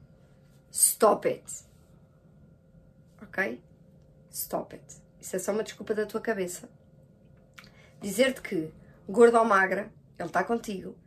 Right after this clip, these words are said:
fala sobre isso, diz assim: "Olha, paixão, pá, eu estou-me a sentir gorda e vou-te dizer,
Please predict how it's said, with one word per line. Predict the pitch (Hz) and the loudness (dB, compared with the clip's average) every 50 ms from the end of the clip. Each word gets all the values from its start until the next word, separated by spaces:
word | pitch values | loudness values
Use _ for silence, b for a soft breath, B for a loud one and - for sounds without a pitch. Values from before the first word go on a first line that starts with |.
| b b b b b | b b b b b
fala | - - - - - 269 277 294 320 330 330 330 330 330 330 311 294 269 247 240 226 220 214 | -18 -16 0 8 10 12 12 12 10 8 6 2 0 0 -2 0 -2 -2 0 -2 -2 -2 -4
sobre | - - - 196 190 180 175 165 | -6 -10 -8 -8 -8 -6 -6 -6
isso, | 165 170 175 - - - - | -6 -6 -8 -10 -16 -16 -14
diz | 180 175 | -14 -12
assim: | 175 170 - - 175 175 | -12 -12 -12 -10 -10 -10
"Olha, | 196 190 196 | -8 -8 -8
paixão, | - - 202 - - - 196 - - - - b b b b b b b b | -6 -6 -6 -6 -8 -8 -10 -10 -12 -16 -20 b b b b b b b b
pá, | b - - - - - | b -20 -20 -18 -14 -12
eu | 208 | -10
estou-me | 202 - 226 208 220 | -6 -2 -2 -2 -2
a | 202 | -4
sentir | - - 202 185 180 - 202 190 | -4 -6 -6 -8 -8 -6 -8 -8
gorda | 175 180 175 170 165 170 | -6 -4 -6 -4 -4 -6
e | 170 165 | -8 -8
vou-te | 170 175 170 - - 180 | -8 -10 -10 -10 -12 -12
dizer, | 170 160 165 160 151 - | -10 -8 -8 -8 -8 -10